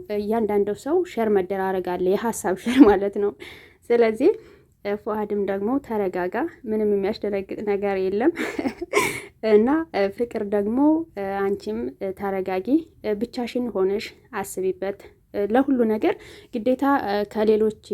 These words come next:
ሰዎች ጋር ሆነሽ አይደለም መበርታት ወይም ደግሞ መጠንከር ያለብሽ። እሷ ስትጎዳ ወይም ደግሞ የሆነ ነገር ስትሆን መሆ-፣ እ፣ እንድትሆን አልፈልግም፣ ከጎኗ ሆናለሁ፣ ደስተኛ አደርጋታለሁ እያለ ነበረ ማለት ነው።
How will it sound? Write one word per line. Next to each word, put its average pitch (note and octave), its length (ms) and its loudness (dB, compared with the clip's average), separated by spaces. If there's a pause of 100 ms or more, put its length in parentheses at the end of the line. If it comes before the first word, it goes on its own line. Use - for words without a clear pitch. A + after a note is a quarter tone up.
(200)
ሰዎች G#3+ 340 -4
ጋር G#3 180 -2
ሆነሽ G#3 320 -2
አይደለም G3 360 -2
መበርታት G3+ 480 0
ወይም G3+ 180 0
ደግሞ G#3 260 -2
መጠንከር G3 640 -2
ያለብሽ። G3 580 0 (340)
እሷ C4+ 260 0
ስትጎዳ A#3 560 2
ወይም G#3 240 4
ደግሞ G3+ 280 -2
የሆነ G#3 300 2
ነገር G3 260 -2
ስትሆን A#3 360 -4
መሆ-፣ G3+ 320 4
እ፣ F#3+ 280 -4
እንድትሆን A3+ 480 0
አልፈልግም፣ G#3 760 2
ከጎኗ B3 480 4
ሆናለሁ፣ G3+ 480 0
ደስተኛ B3 440 -2
አደርጋታለሁ F#3+ 800 -2
እያለ F#3+ 320 2
ነበረ F#3 340 2
ማለት G3 320 2
ነው። - 120 -8